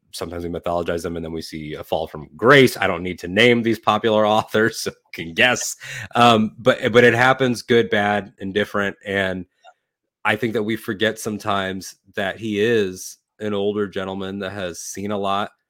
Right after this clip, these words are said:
lived through a lot. I think he's a-, around the same age as my grandmother, you know, that generation. And for him, it's gotta be a little bit horrifying, like, as he's losing those friends in that generation, and just thinking about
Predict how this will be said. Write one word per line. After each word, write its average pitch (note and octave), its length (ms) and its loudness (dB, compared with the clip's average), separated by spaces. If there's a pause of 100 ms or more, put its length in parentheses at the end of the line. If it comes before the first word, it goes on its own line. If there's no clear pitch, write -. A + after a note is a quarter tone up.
(240)
lived G2+ 360 -4
through G#2 160 0
a - 20 -2
lot. F#2+ 300 -2
I G2+ 60 -4
think A2 180 -6
he's G2 360 -8
a-, F#2 240 -12
around F#2 300 -4
the G2 80 -6
same G#2+ 240 -4
age G#2 160 -4
as G#2 140 -8
my G#2+ 100 -2
grandmother, G2+ 720 -2
you G2 100 -8
know, G2 160 -6
that F2+ 220 -8
generation. F#2 800 -8
And F2+ 380 -8 (720)
for A2+ 340 2
him, A#2 380 2
it's G2+ 160 -2
gotta G2 260 0
be F#2 460 -8 (520)
a A#2+ 80 -4
little G2+ 220 -2
bit G2+ 140 0
horrifying, G2 520 0
like, F#2 140 -6
as G#2 200 0
he's G#2 160 -4
losing G2 340 -4
those F2 200 -4
friends F2+ 320 -4
in G2 60 -8
that F2 140 -6
generation, F#2 420 -6
and G2+ 100 -4
just A2 140 -8
thinking A#2 280 -4
about A2 340 0